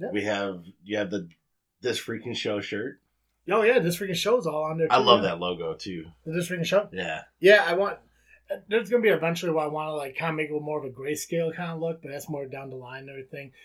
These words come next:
Speaker 1: My favorite shirt probably on there outside of J F W, 'cause J F W is probably my favorite shirts out of all of them.
Speaker 2: Yeah.
Speaker 1: Because it,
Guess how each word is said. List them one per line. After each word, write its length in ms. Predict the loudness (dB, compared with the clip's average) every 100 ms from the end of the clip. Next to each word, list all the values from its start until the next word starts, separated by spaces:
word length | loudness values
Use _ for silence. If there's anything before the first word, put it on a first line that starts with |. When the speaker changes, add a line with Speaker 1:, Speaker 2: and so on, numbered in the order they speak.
| _
Speaker 1:
My 160 | 4 4
favorite 240 | 4 2
shirt 240 | -2 -4 -2
probably 220 | -4 -4
on 220 | -4 -2
there 120 | -2
outside 460 | -2 -6 -4 -6 -6
of 80 | -6
J 120 | -8
F 140 | -8
W, 360 | -10 -6 -6 -8 _ _ _
'cause 160 | -2 0
J 80 | 2
F 60 |
W 140 | 4 2
is 40 | 0
probably 220 | -2 -2
my 60 | -4
favorite 240 | -2 -2 -2
shirts 220 | -6 -6
out 100 | -10
of 60 | -2
all 240 | 0 2
of 60 | 0
them. 180 | -10 -8 -6
Speaker 2:
Yeah. 160 | -6 -6
Speaker 1:
Because 500 | -6 -4 2 2 2 -4
it, 240 | -6 -6